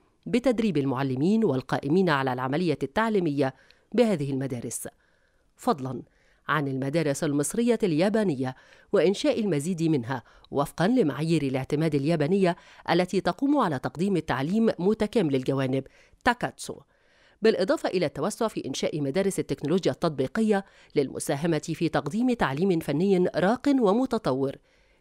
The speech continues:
ليلبي احتياجات الصناعة والتنمية بالتعاون بين الدولة والقطاع الخاص، بما يدعم جهود الدولة لتحقيق الاستثمار الأمثل للثروة البشرية التي تزخر بها مصر،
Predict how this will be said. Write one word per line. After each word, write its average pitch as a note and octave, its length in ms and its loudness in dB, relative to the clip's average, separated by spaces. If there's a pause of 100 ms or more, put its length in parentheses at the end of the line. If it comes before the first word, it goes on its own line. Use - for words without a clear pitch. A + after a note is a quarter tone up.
ليلبي A3 560 2
احتياجات E3 540 0
الصناعة D#3+ 600 -2 (300)
والتنمية D#3+ 760 0 (440)
بالتعاون F#3+ 640 0 (180)
بين D3+ 220 2
الدولة C#3 440 0 (100)
والقطاع E3+ 560 2
الخاص، - 420 -10 (400)
بما D3+ 200 2
يدعم C#3+ 500 0
جهود D3 300 -2
الدولة D#3 400 0 (340)
لتحقيق D#3 460 0
الاستثمار G3+ 640 2
الأمثل G3+ 720 0 (280)
للثروة G3+ 540 0
البشرية C3+ 640 -6 (360)
التي D#3+ 280 0
تزخر G#3 540 0
بها D#3 280 -2
مصر، - 300 -8